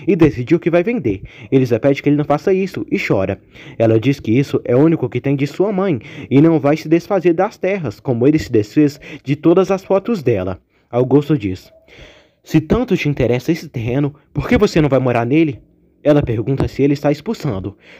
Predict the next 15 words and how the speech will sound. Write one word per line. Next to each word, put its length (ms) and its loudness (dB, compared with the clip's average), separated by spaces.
Augusto 380 0
pede 240 -2
que 60 -4
ela 120 -2
pense 220 -4
o 40 -6
que 100 -6
quiser. 400 -2
Elisa 380 4
diz 180 0
a 60 0
Dolores 480 -2
que 60 -16
está 180 -2
farta 460 -2